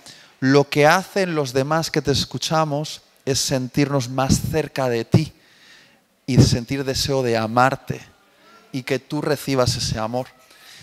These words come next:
Si hiciésemos esto más a menudo, que obviamente ya hay que terminar aquí, se ha concluido el tiempo,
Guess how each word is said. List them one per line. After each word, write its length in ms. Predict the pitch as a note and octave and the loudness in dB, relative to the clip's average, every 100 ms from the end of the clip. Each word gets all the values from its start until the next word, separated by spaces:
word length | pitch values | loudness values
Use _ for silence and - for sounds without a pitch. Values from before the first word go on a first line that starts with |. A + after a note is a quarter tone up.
| - _ | -20 _
Si 260 | - F3 | 2 6
hiciésemos 600 | D#3 - A3 C4+ B3 A3 | 6 4 -2 -2 -2 -2
esto 260 | G#3 - F#3+ | -2 0 0
más 300 | F3 F#3 E3+ | 4 4 4
a 60 | D#3+ | 2
menudo, 520 | C#3+ E3 F3 D3+ F3 | 2 0 0 -2 -4
que 100 | C3+ | -4
obviamente 460 | C3+ D3 C#3+ D3 C3 | 0 0 0 0 2
ya 80 | |
hay 60 | B2+ | 2
que 100 | C3 | 2
terminar 460 | C3 B2 A#2+ B2 A#2 | 0 -2 0 0 0
aquí, 240 | A#2 C#3 | 0 -6
se 120 | B2+ | -6
ha 20 | |
concluido 480 | A#2 A#2 A#2 A#2 A#2 | -6 -6 -4 -2 -2
el 80 | A#2 | -2
tiempo, 400 | C3 B2 A#2 A#2 | -2 -4 -4 -8